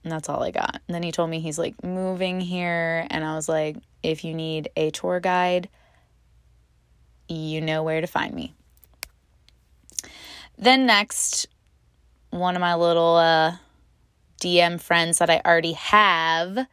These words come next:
was like, "Send me one." So <laughs> I sent him, "Are you a camera? Because every time I look at you, I smile." He didn't really like that. I mean, he liked it, but he didn't really like it. Oh,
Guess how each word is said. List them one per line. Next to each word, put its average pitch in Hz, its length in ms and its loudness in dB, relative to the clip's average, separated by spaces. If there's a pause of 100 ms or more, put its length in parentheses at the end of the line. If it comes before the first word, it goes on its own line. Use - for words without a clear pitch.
(380)
was 180 200 0
like, 160 340 0
"Send 294 500 2
me 269 180 2
one." 165 680 -4
So 160 380 2
<laughs> - 40 0
I 208 180 4
sent 175 320 -2
him, 160 300 -4 (400)
"Are 180 80 4
you 202 160 4
a 311 60 4
camera? 180 420 2
Because 165 360 -4
every 170 200 0
time 170 220 -4
I 165 80 0
look 156 220 -2
at 147 100 -4
you, 139 280 0 (180)
I 156 140 -4
smile." - 720 -10 (960)
He - 200 -12
didn't - 540 -10 (180)
really - 360 -10
like - 240 -12
that. - 200 -10
I - 60 -6
mean, 165 140 -6
he 170 120 -6
liked - 340 -6
it, - 180 -4
but - 220 -6
he 165 140 -12
didn't - 200 -12
really 190 220 -14
like - 220 -20
it. - 200 -18 (2000)
Oh, 208 140 6